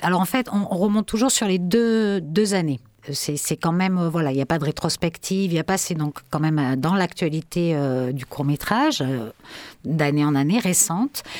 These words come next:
Et, euh, effectivement, alors comment les sélectionner ? Il n'y a pas de compétition, donc, euh, c'est vraiment, et on l'assume, nos coups de cœur. Alors je ne suis pas toute seule, hein, à programmer, et j'ai des super collègues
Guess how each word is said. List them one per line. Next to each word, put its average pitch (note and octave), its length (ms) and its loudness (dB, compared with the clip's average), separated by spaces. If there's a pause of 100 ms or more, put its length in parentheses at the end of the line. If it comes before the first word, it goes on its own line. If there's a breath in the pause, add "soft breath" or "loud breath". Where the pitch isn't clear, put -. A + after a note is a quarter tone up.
(340 loud breath)
Et, F#3 340 4
euh, D#3 1080 2
effectivement, G3+ 1080 0 (340 loud breath)
alors D3+ 200 0
comment A3+ 180 2
les G#3+ 80 2
sélectionner ? G#3 840 0
Il B3 80 0
n'y G3 60 0
a E3 60 0
pas F#3+ 160 -2
de - 80 -8
compétition, E3+ 720 -2 (120)
donc, D#3+ 500 -2
euh, D3 920 2
c'est - 260 0
vraiment, D#3+ 400 2
et F#3 140 0
on D#3 80 0
l'assume, G3+ 580 0
nos F3+ 140 2
coups E3 200 -10
de - 40 -12
cœur. C3 300 -2
Alors D3 140 2
je - 40 0
ne - 40 0
suis D3 60 -2
pas D#3 120 0
toute - 180 -10
seule, F#3 300 0
hein, D#3+ 180 0
à F3+ 60 0
programmer, C3+ 800 -2
et B2 40 -2
j'ai A#2 160 -6
des A#2+ 200 -6 (480 loud breath)
super - 400 -2
collègues D3 340 -2